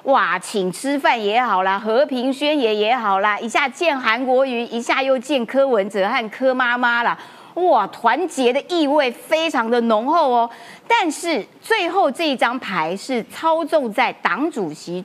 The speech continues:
朱立伦的手上，不到掀牌时刻，你还真不知道他要掀的是哪一张牌，可以说是吊足了大家的胃口哈。好，那这个在国民党的中常会礼拜三要召开的时候，之前呢，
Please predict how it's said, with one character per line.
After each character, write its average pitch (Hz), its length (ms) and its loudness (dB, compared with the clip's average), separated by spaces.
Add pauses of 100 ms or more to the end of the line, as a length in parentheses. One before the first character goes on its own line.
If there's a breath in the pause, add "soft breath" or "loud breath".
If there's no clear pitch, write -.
朱 330 260 -2
立 254 200 0
伦 175 240 0
的 220 80 -4
手 151 260 -4
上， 196 240 0 (640 loud breath)
不 262 140 2
到 370 240 4
掀 403 400 0
牌 240 200 0
时 196 240 -4
刻， 247 280 0 (160)
你 170 100 -4
还 208 220 0
真 370 240 0
不 381 100 -2
知 294 180 -2
道 262 220 2 (160)
他 240 220 0
要 254 240 0
掀 269 420 0
的 226 240 0
是 277 280 -2
哪 214 180 2
一 170 240 -4
张 262 400 -2
牌， 180 360 -2 (600 loud breath)
可 285 100 0
以 330 100 0
说 285 220 0
是 294 160 -2 (180)
吊 381 240 2
足 202 240 -2
了 214 100 2
大 247 260 2
家 226 200 2
的 214 120 0
胃 254 260 2
口 160 260 0
哈。 185 120 0 (480 loud breath)
好， 339 220 2
那 415 60 0 (200)
这 427 220 0
个 269 200 2
在 269 380 0
国 240 200 0
民 339 200 -2
党 165 180 0
的 175 100 0
中 320 240 0
常 233 220 0
会 262 140 2
礼 165 180 -4
拜 277 220 2
三 247 160 0
要 240 120 0
召 226 200 0
开 233 180 0
的 202 100 -4
时 190 160 -6
候， 196 140 -2
之 302 240 -4
前 175 380 -2
呢， 175 120 0